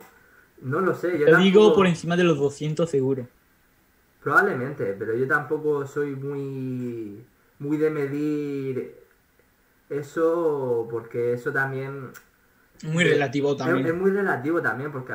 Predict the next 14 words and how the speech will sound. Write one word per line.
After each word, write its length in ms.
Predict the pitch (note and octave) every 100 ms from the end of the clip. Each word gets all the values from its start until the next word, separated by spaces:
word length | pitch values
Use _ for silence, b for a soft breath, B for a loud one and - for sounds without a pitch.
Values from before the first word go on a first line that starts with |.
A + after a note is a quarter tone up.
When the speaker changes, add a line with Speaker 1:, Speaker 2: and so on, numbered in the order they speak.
| A2+
Speaker 1:
puede 160 | C#3
haber 260 | D#3+ E3 E3
personas 500 | D#3+ C3+ E3+ E3+ B2+
que 360 | B2 A2 G2+ G2+
tengan 360 | C3+ D3 D3+
un 80 | D3
coeficiente 580 | C#3 C3+ C#3 D3+ D3 D3
intelec-, 260 | D3 D3+ D3+
intelectual 680 | C#3 B2 A#2+ B2 - C#3+ D3
por 140 | A#2+
debajo 440 | A2 A2 B2+ D3+ D3+
de 100 | D#3
la 120 | D3
media 480 | D#3+ E3+ D#3+ F#3 -